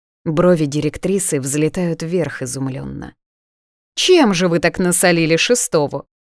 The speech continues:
Впрочем, это не мое дело, Лилия Алексеевна.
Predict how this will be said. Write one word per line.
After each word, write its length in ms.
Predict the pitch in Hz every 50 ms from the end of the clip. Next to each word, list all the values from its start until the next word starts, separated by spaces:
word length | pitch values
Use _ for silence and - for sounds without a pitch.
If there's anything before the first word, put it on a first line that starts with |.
| _ _
Впрочем, 580 | - - - - 320 302 277 277 - 226 196 180
это 120 | 170 170
не 120 | 160 165 160
мое 260 | 151 143 135 127 123
дело, 280 | 123 139 131 131 131 139
Лилия 320 | 143 147 143 143 143 143
Алексеевна. 720 | 143 143 143 - - - 156 151 147 143 151 156 156 165